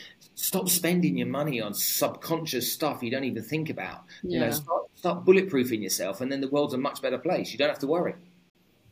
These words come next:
Speaker 2: Wow. I mean, from what I'm hearing you say, your circumstances forced you to be resilient in life. That's what basically shifted the whole thing for you. And I know we fear rejection at some level, but would you think it's also embarrassment?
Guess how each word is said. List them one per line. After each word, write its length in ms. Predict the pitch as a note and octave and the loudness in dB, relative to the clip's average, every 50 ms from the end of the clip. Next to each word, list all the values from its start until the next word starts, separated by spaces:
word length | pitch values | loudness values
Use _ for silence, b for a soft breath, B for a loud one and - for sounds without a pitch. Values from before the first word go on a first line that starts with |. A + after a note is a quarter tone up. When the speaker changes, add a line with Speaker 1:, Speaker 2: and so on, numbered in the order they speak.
| _ _ - - - - - - - | _ _ -20 -20 -20 -20 -20 -12 -8
Speaker 2:
Wow. 640 | F#3 D#3+ D3+ D3+ D3+ D3+ D#3 D3+ C#3+ C#3 C3+ C3+ C3+ b b b b b b b b b | -6 -2 2 4 6 6 6 6 4 2 0 -2 -8 b b b b b b b b b
I 80 | b F#3 | b 8
mean, 340 | F#3 F#3 F#3 F3+ - - - _ _ - - | 8 10 10 8 6 4 -2 _ _ -6 0
from 140 | - F#3+ | 4 6
what 100 | F#3+ F#3+ | 8 8
I'm 80 | G3 F#3+ | 10 10
hearing 200 | G3+ G#3+ A#3 A#3+ | 10 10 10 10
you 120 | B3 A#3 | 10 8
say, 300 | G#3+ - - F#3+ F3 F3 | 8 6 6 6 8 8
your 240 | F3 E3 E3+ E3 E3+ | 8 8 6 6 6
circumstances 1120 | D#3+ - F#3 F3 F3 F3+ F3 D#3+ - F3 F3+ F#3+ E3+ F3+ E3+ D3+ D3 D3+ D3 D3 - - - - _ - - | 6 6 4 4 4 4 2 4 6 6 6 6 6 4 4 2 2 2 2 2 2 0 0 -4 _ -20 -18
forced 440 | - - - G#3 A3+ A#3 - - - | -4 4 8 10 10 10 10 8 6
you 100 | F3+ D#3 | 6 6
to 80 | - | 6
be 160 | D#3 D3 D#3+ D#3 | 6 6 6 6
resilient 440 | D3 C#3 - D#3 E3 F3 F3+ D#3+ | 6 4 6 6 8 8 8 8
in 160 | D3 C#3 C3 B2+ | 6 4 4 2
life. 300 | A#2+ A#2 A#2+ - D3 - _ - - | 2 0 -2 -4 -6 -10 _ 0 4
That's 180 | E3 F3+ F3+ | 4 4 6
what 120 | - G3 E3 | 4 4 4
basically 240 | E3+ E3+ E3 - F3+ | 4 4 4 4 2
shifted 260 | E3+ - F3+ E3+ - | 0 0 0 -2 0
the 80 | D#3+ E3+ | 0 2
whole 160 | D#3 D#3 D#3 | 2 2 2
thing 220 | D3+ - D#3+ F3 | 2 2 2 2
for 120 | E3 - D#3 | 2 0 0
you. 260 | C#3 B2+ B2+ C3 C#3+ b b b b b b b b | -2 -2 -2 -4 -6 b b b b b b b b
And 160 | E3 F#3 E3+ | 8 10 10
I 60 | F#3+ | 10
know 100 | G3+ A3+ | 10 10
we 120 | B3 C4 A#3+ | 10 10 8
fear 220 | - - A3 G3+ | 8 8 8 10
rejection 420 | F#3+ F3+ D3+ E3+ F3+ F#3+ - A3 G3+ | 10 8 8 8 6 6 6 6 4
at 100 | F3 E3+ | 4 4
some 220 | - F3 E3 D#3+ | 4 4 6 6
level, 240 | D3+ C#3 C#3 D#3 E3 | 6 6 4 2 2
but 240 | D#3+ E3 E3+ E3 D#3 | 4 4 4 4 4
would 100 | E3 F3 | 4 2
you 60 | F#3+ | 4
think 160 | - A#3 B3 | 4 4 4
it's 100 | A#3 A3 | 4 6
also 240 | G3 F#3+ F#3+ - - | 6 4 6 4 4
embarrassment? 760 | F3 E3 D3 C#3 C#3+ E3+ F3+ - - A#3 C4 C#4+ C#4 - | 4 4 4 4 2 2 2 2 4 6 6 6 6 4